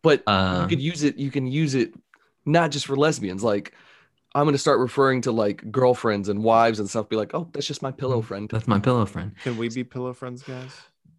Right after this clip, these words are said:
Speaker 1: Yeah, only if we play tummy sticks.
Speaker 2: <laughs> So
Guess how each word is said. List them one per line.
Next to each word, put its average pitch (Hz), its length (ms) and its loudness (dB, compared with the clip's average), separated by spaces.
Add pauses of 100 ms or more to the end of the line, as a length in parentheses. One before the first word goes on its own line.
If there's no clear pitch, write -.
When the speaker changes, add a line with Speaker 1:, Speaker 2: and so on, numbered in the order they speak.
(720)
Speaker 1:
Yeah, 110 100 2
only 110 180 4
if - 60 -4
we 107 60 -4
play 101 200 -2
tummy 107 260 -4
sticks. - 420 -14 (200)
Speaker 2:
<laughs> - 100 4 (1600)
So 98 640 0